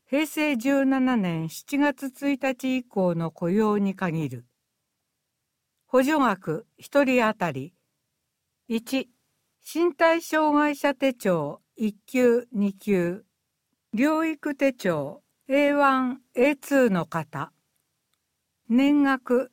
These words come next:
十五万円。二、身体障害者手帳三級以下、療育手帳ビーワン、ビーツー、精神障害者保健福祉手帳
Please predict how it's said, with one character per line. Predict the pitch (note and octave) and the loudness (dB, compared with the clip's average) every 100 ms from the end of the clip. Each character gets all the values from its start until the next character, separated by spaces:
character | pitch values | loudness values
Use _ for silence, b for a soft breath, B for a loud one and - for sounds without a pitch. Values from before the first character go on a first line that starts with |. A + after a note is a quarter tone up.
| - | -12
十 | F3+ C4+ D4+ | -4 -2 0
五 | D4+ | 2
万 | C4+ B3+ A3+ E3+ | 4 4 2 0
円。 | C#3 B2+ C3 - _ _ _ _ _ _ _ _ _ _ _ _ _ _ _ _ | -2 -6 -10 -14 _ _ _ _ _ _ _ _ _ _ _ _ _ _ _ _
二、 | A3+ A#3 C4 B3+ _ _ _ _ _ _ | 0 2 2 -2 _ _ _ _ _ _
身 | - D4+ E4 | -8 -2 -2
体 | - D#4 D#4+ | 0 0 0
障 | - D#4 D4 | -2 0 2
害 | D4 D4 | 2 0
者 | C#4 C#4+ | -2 -4
手 | C4+ C4+ | 0 0
帳 | B3 F#3+ E3 D#3+ - | 2 -2 -2 -4 -10
三 | - C#4 D4 | 0 2 2
級 | - C4 A#3+ | 0 0 2
以 | A3+ G#3+ | 0 -2
下、 | - C3+ - _ _ _ _ _ _ F#3 | -6 -10 -10 _ _ _ _ _ _ 0
療 | C4+ D4+ D4+ | 2 2 0
育 | C#4+ C#4+ | -4 -4
手 | C#4+ C4 | -2 -4
帳 | - F3+ D3 D3+ - | -2 -2 -2 -8 -14
ビ | F#3 A#3 C4+ | -4 0 2
ー | B3 | 2
ワ | A3+ G#3+ | 2 0
ン、 | B3 - - | -6 -12 -8
ビ | G3 C4 | -4 -2
ー | B3 | -4
ツ | - A3+ F3 - | -4 -2 -2 -8
ー、 | _ _ _ _ _ _ | _ _ _ _ _ _
精 | - D4 | -4 -2
神 | D4 D4+ D4+ | -2 0 0
障 | C#4+ D#4 C#4+ | 0 0 2
害 | C#4+ C4+ | 2 0
者 | - G#3 | 0 -2
保 | F#3+ G3+ | -2 -4
健 | - C#4+ C#4 | -2 0 0
福 | - - C4+ | -4 -10 -8
祉 | - - | -8 -4
手 | A#3+ | -2
帳 | A#3+ F#3 D3+ C#3 D#3 | -2 -4 -4 -6 -12